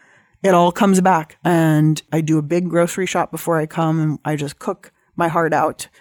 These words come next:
And it's just being around other people. It's so exciting for me. <laughs> And I just am so excited to cook. I'm always like, "Oh, did I forget how to cook?" And I'm like, "Oh, no, it's just I needed some other people to be around."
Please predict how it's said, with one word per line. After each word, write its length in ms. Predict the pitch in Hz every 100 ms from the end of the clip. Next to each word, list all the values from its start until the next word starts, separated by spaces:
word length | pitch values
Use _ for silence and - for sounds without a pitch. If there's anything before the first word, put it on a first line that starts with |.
| _
And 180 | 180 175 - - 170
it's 160 | 185 -
just 220 | 196 220
being 240 | 190 202 202
around 240 | 196 202
other 160 | 196 190
people. 320 | 220 220 170
It's 160 | 156
so 280 | - 196 180
exciting 500 | 180 - 175 190 208
for 100 | 208
me. 140 | 247 -
<laughs> 380 | 320 - 359 - _ - - - -
And 160 | 233
I 140 | 202 185
just 220 | 175 -
am 120 | 196
so 360 | - - 196 190
excited 480 | 190 214 190 180 180
to 60 |
cook. 440 | 185 208 180 - - _ _
I'm 140 | - 208
always 220 | 208 202
like, 160 | 170 -
"Oh, 120 | 269
did 120 | 220 214
I 80 |
forget 400 | 240 214 180 165
how 100 | 185
to 120 | 196 180
cook?" 240 | 196 -
And 80 | 247
I'm 100 | 220
like, 140 | 233
"Oh, 120 | 349 302
no, 160 | 302
it's 140 | 220 -
just 180 | 233
I 60 | 196
needed 300 | 190 175 170
some 120 | 160
other 160 | 151 127
people 340 | - 147 -
to 60 | -
be 120 | -
around." 360 | - - 175